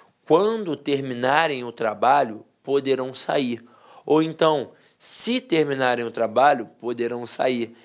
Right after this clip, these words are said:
Então, como ela não foi desenvolvida, e eu não tenho mais contexto, eu aqui posso dizer que ela pode ser adverbial temporal ou condicional.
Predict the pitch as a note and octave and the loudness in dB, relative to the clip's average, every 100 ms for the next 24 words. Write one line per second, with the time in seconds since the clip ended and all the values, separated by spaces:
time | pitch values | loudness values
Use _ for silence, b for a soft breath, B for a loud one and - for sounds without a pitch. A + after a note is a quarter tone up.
0 | B - G#3+ A3+ A3+ G#3+ F3+ - C#3+ A#2 | B -6 -2 2 2 0 -2 -4 -4 -4
1 | A#2+ G#2+ G2 C#3+ D3 G2 - _ _ - | -4 -6 -2 0 0 -4 -16 _ _ -20
2 | b b b b b _ - C#3+ C#3+ C#3+ | b b b b b _ 2 4 4 2
3 | C#3 B2+ B2 C3+ B2 A#2+ B2 - - A2 | -2 -2 -2 -4 -2 -2 0 -2 -4 -8
4 | G#2+ D#3+ D#3+ - - _ B B B _ | 0 2 0 -4 -12 _ B B B _
5 | D3 D#3+ D3+ D#3 - C#3+ C3+ C3 A#2 B2+ | 2 4 2 -2 -2 -2 -2 -4 -2 -2
6 | B2 A#2+ B2 A#2+ A#2+ A#2+ A2+ - B2 A2 | 0 2 4 2 0 0 2 -2 -2 -4
7 | - b b b b - B2 B2 A#2 A#2+ | -6 b b b b 2 2 2 -2 -2
8 | A#2+ A#2 A2+ G2 - _ _ _ _ _ | -2 2 2 0 -6 _ _ _ _ _
9 | _ C#3+ B2+ A#2+ C#3+ D3 C3 C3 D3 G#3 | _ -4 -2 -2 2 4 6 4 4 2
10 | - _ _ _ _ _ _ _ _ _ | -8 _ _ _ _ _ _ _ _ _
11 | _ _ - F3+ E3 E3 E3 E3+ F#3 A3+ | _ _ 2 4 4 4 4 2 0 -4
12 | - _ _ _ _ _ _ - E3 E3+ | -12 _ _ _ _ _ _ -2 -2 0
13 | F#3+ D#3 E3+ E3+ - - F3+ C#3+ C3+ C3+ | -6 -6 -4 -4 -4 -6 2 2 2 -4